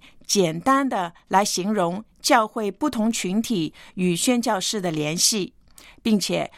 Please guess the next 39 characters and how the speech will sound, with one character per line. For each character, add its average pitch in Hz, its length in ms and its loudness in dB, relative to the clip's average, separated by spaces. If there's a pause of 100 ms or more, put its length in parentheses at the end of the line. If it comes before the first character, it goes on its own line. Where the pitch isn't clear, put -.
(140)
可 269 100 2
以 254 160 4
怎 196 320 -2
样 262 340 0
支 226 200 0
持 165 280 -2
宣 190 240 -2
教 170 180 0
士。 - 360 -2 (460)
第 233 140 4
一 233 60 2
方 226 220 -2
面， 190 280 -4 (300)
领 190 260 4
受 240 320 2
呼 269 300 -2
召 247 380 0 (220)
以 175 180 -4
及 175 280 0
探 262 320 0
索 156 300 -2
的 156 120 -4
初 214 220 -2
期。 196 380 -2 (600)
宣 349 240 2
教 330 140 2
士 247 380 -2
由 196 580 0
领 185 200 2
受 233 280 2
神 185 280 -4
的 226 80 0
呼 247 240 -2
召 214 340 0 (300)
到 202 300 4
踏 262 260 2
出 220 160 -6
工 254 220 0
厂， 160 280 -6